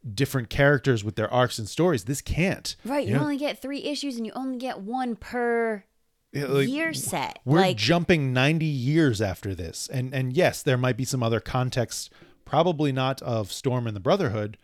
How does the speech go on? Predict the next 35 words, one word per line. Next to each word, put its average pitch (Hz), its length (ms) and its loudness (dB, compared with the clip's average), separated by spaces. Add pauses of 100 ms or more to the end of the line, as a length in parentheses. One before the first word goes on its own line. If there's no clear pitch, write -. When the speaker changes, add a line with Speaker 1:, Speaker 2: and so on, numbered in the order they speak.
(160)
Speaker 1:
but 113 340 0
on 107 360 -4
the 98 80 -8
big 98 240 0
story 113 300 2
happening 110 340 2
in 101 80 -4
the 92 80 -6
background 117 580 2
that 101 100 0
we 101 80 -2
get 135 180 2
in 285 60 0
the 196 60 2
Speaker 2:
Right. 107 60 0
Speaker 1:
last 101 300 -2
few 101 160 -6
pages. 117 460 2
But 92 400 -4
Speaker 2:
And 240 160 -2
so 254 120 -2
not 240 340 -2
only 262 260 -6
does 180 180 -6
this, 214 240 -4
this 226 220 -2
story 220 220 -2
has 196 160 -8
to 185 60 -10
tell 180 200 0
you 156 280 -4
how 156 320 -2
we 262 200 -4
got 214 260 -4
here, 151 380 -14